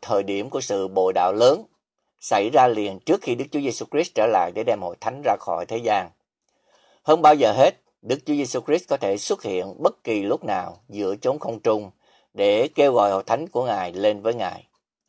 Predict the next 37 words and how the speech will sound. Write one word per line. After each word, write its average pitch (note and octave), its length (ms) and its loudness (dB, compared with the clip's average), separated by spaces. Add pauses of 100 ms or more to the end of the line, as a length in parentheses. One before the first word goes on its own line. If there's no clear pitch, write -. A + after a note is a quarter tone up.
(420)
Chúng G#3+ 160 -4
ta D#3 120 8
hãy D3 180 2
dọn A2 320 4
mình G#2 300 -2
thánh D3+ 180 2
sạch G#2+ 200 2 (240)
bằng F#2+ 240 -12
cách D3 160 -2
hết E3+ 180 2
lòng G2+ 280 4
sống C#3+ 300 0
theo A#2+ 120 2
lời G2 240 2
Chúa A#2 300 -4 (180)
để G2 340 -2
sẵn G#2+ 260 -6
sàng F2+ 380 0
ra G#2 140 0
đi G#2 240 -2
với G#2+ 220 -4
Chúa. A#2 260 -2 (1700)
Nguyện A#2 300 2
Đức F3 160 2
Thánh E3 160 2
Linh D3 220 2
dẫn A#2 200 -2
chúng E3+ 180 -6
ta A#2+ 320 6
vào G2 280 0
trong B2+ 200 0
mọi G2+ 180 4
lẽ A2+ 100 4
thật G#2 240 -2
của B2 120 -2
lời G#2 220 -2
Chúa. A2+ 320 -4